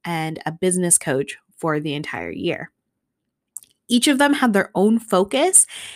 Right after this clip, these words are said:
and I had different reasons for signing up for each experience. And I thought that would be helpful to share, especially if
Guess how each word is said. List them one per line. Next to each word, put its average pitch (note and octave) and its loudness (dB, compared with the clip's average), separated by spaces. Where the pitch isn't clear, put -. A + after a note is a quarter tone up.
and F#3+ 0
I F3 0
had F#3 -2
different G3 -4
reasons F#3 0
for F3 -6
signing E3+ -2
up - -2
for - -6
each - -6
experience. D#3 -4
And E3 -8
I E3+ -6
thought F3 -8
that A3 -6
would A3+ -2
be A#3 2
helpful G3+ 2
to C4 0
share, B3 4
especially A#3+ 2
if G3+ 2